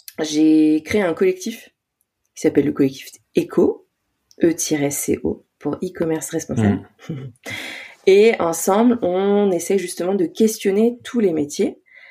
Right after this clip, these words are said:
Speaker 1: à se dire, bah voilà, euh, un e-commerçant qui veut partir sur une solution, euh, e-commerce, un outil, euh,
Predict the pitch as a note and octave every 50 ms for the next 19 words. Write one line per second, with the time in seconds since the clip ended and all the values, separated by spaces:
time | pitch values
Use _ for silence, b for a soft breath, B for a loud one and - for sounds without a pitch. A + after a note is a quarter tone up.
0 | b b b b - F3 F3 - F3 D#3+ D3+ D#3+ G3 A#3 A#3+ A3 F#3 E3 D#3 E3+
1 | E3+ D3 D3 - - b b b b b b b b b - C#3+ D3 C#3+ C#3 C#3
2 | C#3 C#3 C#3 C#3+ D3 - - - G3 F#3+ G3 G3+ G#3 G#3 - A3+ G#3+ G#3 G3+ G3+
3 | G3+ - - A3 G#3 G#3 G#3 G#3+ G#3+ - E3+ E3 E3+ E3+ E3+ D#3+ - - - -
4 | F3+ F3 - - E3 D3+ C#3+ C#3+ C#3 - D3+ D3+ C#3+ D#3 D3+ - - E3+ D#3+ E3
5 | E3 E3 D3 C3+ C3 B2+ B2+ C3+ C#3+ D3 D3+ D3 - D3+ C#3 C3+ C#3 C#3 C#3+ -
6 | - C3+ B2+ C3 C3+ C3+ - - - C#3+ C#3 D3 C#3+ B2+ B2+